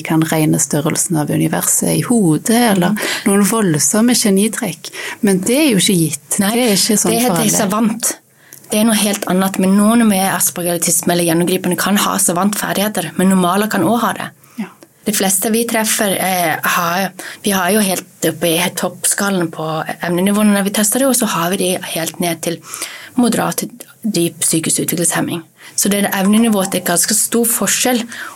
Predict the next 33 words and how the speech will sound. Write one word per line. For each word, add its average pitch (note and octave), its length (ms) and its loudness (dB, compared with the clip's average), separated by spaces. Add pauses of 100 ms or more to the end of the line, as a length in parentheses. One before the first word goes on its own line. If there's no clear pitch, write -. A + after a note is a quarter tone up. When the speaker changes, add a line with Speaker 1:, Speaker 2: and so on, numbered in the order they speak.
Speaker 2:
og G3 100 0
da G3+ 120 0
er G3+ 120 0
det G#3+ 100 2
også G3 520 0
ganske F#3+ 220 -2
stor G3+ 160 0
forskjell F#3 360 0
man E3+ 140 2
forventer F3+ 520 -2
av - 100 -4
det. - 100 -8 (440)
Så - 180 -4
av A3+ 180 0
og A#3 100 0
til A3 120 0
så - 120 0
føler F#3 260 0
jeg F#3 120 -2
at F#3 80 -12 (300)
det G3 80 0
er F#3+ 120 -2
for G3 120 0
en C4+ 80 2
Asperger G#3+ 360 0
så G#3+ 120 0
blir F#3 200 -4
det G3 120 -4
veldig F3+ 260 -2
store G3+ 240 2
forventninger F#3+ 680 0
rundt G3 260 -2
alle, F#3+ 280 -4